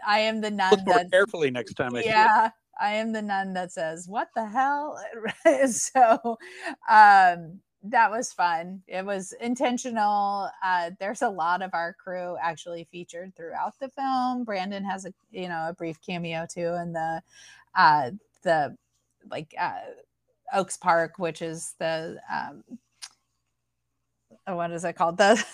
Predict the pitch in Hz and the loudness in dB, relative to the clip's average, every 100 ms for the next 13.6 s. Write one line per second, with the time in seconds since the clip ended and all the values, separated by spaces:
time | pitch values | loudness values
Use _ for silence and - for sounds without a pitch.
0 | - 349 - 285 - 233 202 185 185 226 | 4 6 4 2 2 0 2 2 0 0
1 | 269 254 220 190 180 156 - _ 208 - | 0 0 -4 -2 -2 -2 -14 _ -16 -12
2 | 180 180 185 185 214 185 180 190 - - | -10 -10 -12 -8 -2 0 2 0 -8 -20
3 | - - _ 220 214 202 190 175 156 135 | -20 -20 _ 6 8 8 6 2 -2 -6
4 | 202 151 139 180 190 202 208 202 185 208 | -2 -2 -2 -6 2 4 4 2 0 -2
5 | 226 240 233 233 240 226 233 233 220 214 | -2 -2 -2 -2 -2 0 -2 -4 -6 -4
6 | 202 202 202 196 196 190 131 185 185 180 | -2 -2 -2 -4 -6 -8 -4 -4 0 0
7 | 190 175 175 - 180 190 196 185 185 180 | 0 -6 -8 -8 -8 -6 -6 -6 -6 -8
8 | 175 175 175 175 175 170 165 180 180 - | -10 -8 -8 -8 -10 -12 -10 -8 -6 -8
9 | 196 214 247 247 180 190 185 196 - 180 | -4 0 0 0 -2 -6 -8 -10 -8 -10
10 | 170 - 147 160 151 - - - 220 156 | -10 -12 -12 -4 -2 -2 -4 -4 -2 0
11 | 175 190 185 190 165 160 151 156 165 185 | 0 -2 -6 -4 -2 -4 0 2 2 2
12 | 185 190 - 165 160 - 180 151 165 160 | 0 -2 -2 2 2 0 -6 -6 -6 -8
13 | 175 156 170 160 160 156 | -8 -10 -10 -10 -10 -10